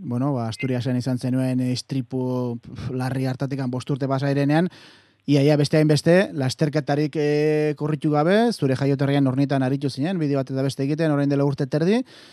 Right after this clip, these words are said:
baina, baina ez dakit eten orain esperantza galduta, baina korritu izana, proba osatu izana, oinazterik gabe eta bigarren geratzeak, zuretzat, eh, sekulako, ez dakit nola esan, Jokin,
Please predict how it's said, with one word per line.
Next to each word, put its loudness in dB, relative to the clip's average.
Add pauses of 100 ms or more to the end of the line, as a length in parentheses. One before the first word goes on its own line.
(260)
baina, -4
baina -6
ez -8
dakit 0 (140)
eten -2
orain 2
esperantza 0
galduta, 0
baina 4
korritu 4
izana, 6
proba 6
osatu 4
izana, 6 (220)
oinazterik 4
gabe 6
eta 2
bigarren 2
geratzeak, 2
zuretzat, -2
eh, 0 (840)
sekulako, 6 (800)
ez -8
dakit -6
nola -2
esan, -2
Jokin, -4